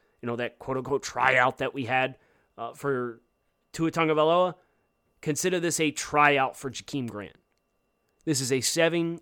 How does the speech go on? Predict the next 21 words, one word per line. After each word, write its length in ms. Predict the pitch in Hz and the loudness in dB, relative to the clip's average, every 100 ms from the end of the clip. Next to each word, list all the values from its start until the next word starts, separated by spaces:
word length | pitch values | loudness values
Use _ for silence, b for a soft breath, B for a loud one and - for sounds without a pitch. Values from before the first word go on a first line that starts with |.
| - | -6
eight, 300 | 160 160 160 | -2 -2 -4
nine, 260 | 139 147 151 | -4 0 0
ten 360 | 147 147 151 151 | 0 0 0 2
game 280 | 139 139 123 B _ | 2 0 -2 B _
tryout 500 | - 143 139 127 120 | -6 0 2 2 -2
for 120 | 131 | -8
Jakeem. 480 | 117 113 147 143 131 b b - | -14 -10 -4 -4 -4 b b -6
Sell 380 | - 170 175 | 0 2 4
us 220 | 190 175 - | 4 2 0
on 260 | 151 135 | -2 -2
you 180 | 143 180 | -2 -4
being 280 | 160 165 151 | 2 2 4
a 160 | 135 | 2
long-term 760 | 123 127 156 180 175 160 165 156 | 0 2 2 2 -2 -4 -2 -2
fixture 720 | - - 208 - - 185 190 | -6 -2 0 0 -2 -2 -2
at 220 | 156 151 | 0 -2
wide 280 | 147 143 139 | 2 2 2
receiver 440 | 135 - 180 170 180 | -2 -4 -6 -4 -4
and 220 | 131 123 | -4 -2
not 260 | 135 147 | -2 -2
just 380 | 139 131 143 - | -4 -2 -2 -2